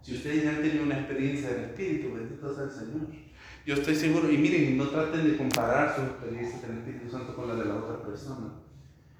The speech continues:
No, a esto no se trata de dar la talla, ni denominacional, ni nada.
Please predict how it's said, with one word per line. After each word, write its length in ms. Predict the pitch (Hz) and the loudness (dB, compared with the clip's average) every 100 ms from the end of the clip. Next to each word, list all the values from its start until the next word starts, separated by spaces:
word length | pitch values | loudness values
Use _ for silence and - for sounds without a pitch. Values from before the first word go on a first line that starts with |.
| - | -14
No, 400 | 147 143 151 147 139 | -2 6 6 6 0
a 80 | 131 | 0
esto 160 | 160 | 4
no 120 | 156 | 4
se 100 | 151 | 6
trata 340 | 135 139 135 135 | 6 4 2 2
de 60 | |
dar 140 | 135 127 | 2 4
la 220 | 123 - | 2 4
talla, 380 | 139 143 147 139 | 4 4 4 2
ni 180 | 135 127 | 2 2
denominacional, 920 | 123 123 117 110 131 117 135 170 147 | 2 2 0 -2 -4 -4 0 0 2
ni 100 | 139 | 2
nada. 720 | - - - - - - | 2 4 4 2 -2 -10